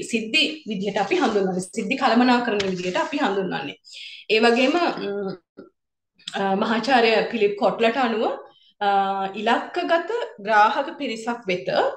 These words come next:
විශේෂිත සංදේශ ගෙන යාමට සැලසුම් කරන අවස්ථා ලෙස සිද්ධි, අ, හඳුන්වා දෙයි. අ, එතුමා එහෙම තමයි අපිට කියන්නේ, අ, ඉලක්කගත ග්‍රාහකයක් තමයි මේකෙදි අපි පා-, මේ ග්‍රාහකයන් තමයි අපි,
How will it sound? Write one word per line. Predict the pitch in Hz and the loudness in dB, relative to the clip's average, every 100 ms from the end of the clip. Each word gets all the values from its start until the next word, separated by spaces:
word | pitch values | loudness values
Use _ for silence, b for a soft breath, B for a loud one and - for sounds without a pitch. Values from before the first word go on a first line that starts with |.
| b b b _ - | b b b _ -6
විශේෂිත | 208 220 320 349 359 359 | -2 0 2 2 2 -2
සංදේශ | 392 254 190 190 190 - 359 | 0 -2 0 -2 -4 -4 -4
ගෙන | 269 214 | -2 0
යාමට | 190 180 180 349 440 | -2 -4 -4 -2 -4
සැලසුම් | - 277 214 233 370 | -2 -2 0 2 2
කරන | 359 285 | 2 2
අවස්ථා | 254 196 185 185 - 196 202 | 0 0 -2 -6 -6 -2 -2
ලෙස | - - 349 - B B B | -4 -4 -4 -4 B B B
සිද්ධි, | - 226 180 247 349 - - | -6 -4 -4 -4 -4 -6 -10
අ, | 202 196 190 - | -4 -2 -2 -4
හඳුන්වා | 247 208 196 185 185 240 | -4 -2 0 0 0 0
දෙයි. | 196 185 - B B B | 0 -2 -6 B B B
අ, | 196 190 190 | -4 -2 -4
එතුමා | - 196 226 262 | -4 -4 0 2
එහෙම | 247 214 | 2 -2
තමයි | 202 220 214 | -6 -4 -4
අපිට | 202 196 | -4 -4
කියන්නේ, | 208 202 190 190 247 254 | -4 -2 -2 0 0 0
අ, | 190 190 | -2 -2
ඉලක්කගත | 180 190 196 190 233 247 | -4 -2 -4 -2 -2 0
ග්‍රාහකයක් | 214 226 208 208 226 226 220 | 0 -2 0 -4 -4 -6 -6
තමයි | 220 208 196 | -8 -6 -4
මේකෙදි | 190 190 196 190 | -4 -2 0 0
අපි | 196 | 0
පා-, | 190 185 175 | -4 -4 -4
මේ | - 175 175 | -6 -6 -6
ග්‍රාහකයන් | 180 185 208 196 226 | -4 -2 0 0 -2
තමයි | 208 208 196 | -2 -2 -2
අපි, | 190 202 | -2 -4